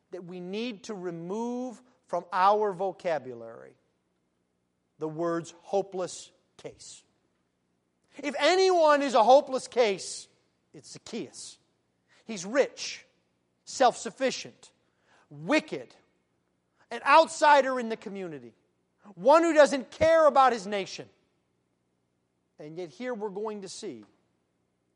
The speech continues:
Jesus seek him out. This is who Zacchaeus is. He is a man, but he is also a man on a mission. Look with me at verses three and four. He was seeking to see who Jesus was,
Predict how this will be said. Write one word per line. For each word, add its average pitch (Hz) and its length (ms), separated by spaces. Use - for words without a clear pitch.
Jesus 165 680
seek - 300
him 139 180
out. 127 200
This 220 220
is 233 240
who 277 200
Zacchaeus 226 500
is. 262 220
He 254 200
is 220 100
a 220 60
man, 285 540
but 196 100
he 233 120
is 214 120
also 285 380
a 233 40
man 233 320
on 214 100
a - 20
mission. 214 520
Look 247 160
with 277 100
me 214 160
at 208 60
verses 185 380
three 170 240
and 160 100
four. 226 340
He 269 140
was 240 140
seeking 294 520
to 233 60
see 294 320
who 226 160
Jesus 165 500
was, 165 400